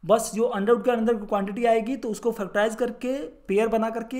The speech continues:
यदि पेयर बनेगा तो बाहर निकाल लीजिएगा और सिंपल तरीके से ऐसे रख लीजिएगा, तो तभी आपका सही आंसर आने का चांस रहेगा।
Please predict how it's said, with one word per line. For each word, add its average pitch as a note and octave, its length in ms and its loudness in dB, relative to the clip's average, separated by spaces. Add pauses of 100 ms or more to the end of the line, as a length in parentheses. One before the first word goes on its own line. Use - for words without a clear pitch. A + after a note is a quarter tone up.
(100)
यदि G#3 220 -6
पेयर G#3 220 -2
बनेगा A#3 420 2
तो B3 140 -4
बाहर E3 280 -2
निकाल G#3 280 -2
लीजिएगा B3 420 -4 (540)
और F3 160 -2
सिंपल G#3+ 340 -2
तरीके G#3 280 -2
से - 140 -4
ऐसे E3+ 320 -2
रख F#3+ 180 -4
लीजिएगा, C#3 400 -10 (540)
तो D3+ 60 -16 (100)
तभी G#3+ 280 2 (100)
आपका F#3+ 340 -2
सही F#3 280 -4
आंसर F#3 440 -4
आने E3+ 200 -4
का G3+ 120 -4
चांस F3 360 -6
रहेगा। D3 340 -6